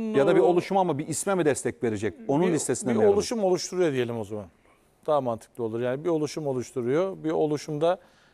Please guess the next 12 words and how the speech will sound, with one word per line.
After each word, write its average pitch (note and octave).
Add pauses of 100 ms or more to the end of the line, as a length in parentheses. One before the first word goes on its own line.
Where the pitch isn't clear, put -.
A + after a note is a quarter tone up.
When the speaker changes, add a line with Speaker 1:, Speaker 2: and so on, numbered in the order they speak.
(120)
Speaker 2:
Galatasaray'da C#3+
tabii C#3+
ki -
oy D3
potansiyeli C#3
yüksek C3+
olan, C#3+ (640)
büyük D3
oy, D3+
e, C#3
getirebilecek, C3+
e, C3+